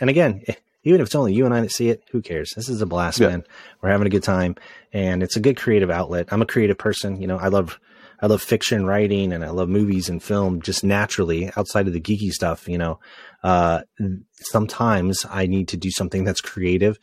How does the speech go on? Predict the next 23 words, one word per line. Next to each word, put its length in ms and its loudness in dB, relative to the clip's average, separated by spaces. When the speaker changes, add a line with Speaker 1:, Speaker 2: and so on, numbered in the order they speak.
Speaker 1:
Uh, 380 0
and 300 -2
this 180 2
is 140 0
one 200 2
of 60 0
those 220 -2
projects, 500 -6
I 60 -4
think, 360 -8
uh, 340 -6
that 200 0
is 180 0
gonna 180 0
help 160 0
me 300 2
get 140 0
that 180 -2
creative 340 -2
itch, 340 -2
that 100 -6
creative 240 0
outlet 320 -2